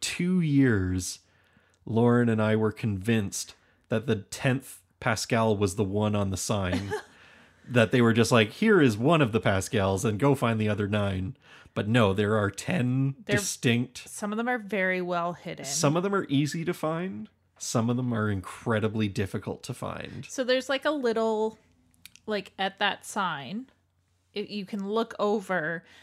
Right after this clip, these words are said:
Speaker 2: and there's, like, a little stream underneath there. So there's, like, some rocks and flowers. So there's, like, some over there. Um,
Speaker 1: You have to look at, like, buildings.
Speaker 2: Yeah.
Speaker 1: Um, signposts, and, and the one that I'm talking about,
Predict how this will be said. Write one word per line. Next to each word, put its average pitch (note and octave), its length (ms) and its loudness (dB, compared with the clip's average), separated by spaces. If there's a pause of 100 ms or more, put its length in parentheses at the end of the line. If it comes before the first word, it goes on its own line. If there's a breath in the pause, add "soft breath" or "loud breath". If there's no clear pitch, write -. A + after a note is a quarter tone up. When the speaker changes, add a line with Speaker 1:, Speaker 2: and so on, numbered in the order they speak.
(120)
Speaker 2:
and F#3 100 -10
there's, F#3 180 -6
like, G3 120 -2
a F#3 60 -2
little G3 280 -2
stream E3+ 560 -6
underneath D#3 540 -12
there. C#3+ 340 -8
So - 120 -12
there's, E3+ 200 -10
like, - 200 -14
some E3+ 200 -10
rocks G#3 440 -2
and E3 120 -10
flowers. E3 720 -6 (720 loud breath)
So - 180 -4
there's, F3+ 380 -4
like, - 420 -8
some A#3 260 -6
over G#3 220 -4
there. B3+ 640 0 (420)
Um, F3+ 500 -4
Speaker 1:
You B2+ 140 2
have A#2 140 -2
to D3 60 0
look A#2 220 2
at, - 160 -2
like, G#2+ 240 -4
buildings. F3 880 0
Speaker 2:
Yeah. C#3+ 280 -6 (120)
Speaker 1:
Um, G2+ 800 0 (180)
signposts, C#3 760 -2
and, A2 440 0
and A2+ 120 -2
the A2 60 0
one D#3+ 440 0
that A#2+ 180 0
I'm B2 340 2
talking A2 380 0
about, G#2+ 300 0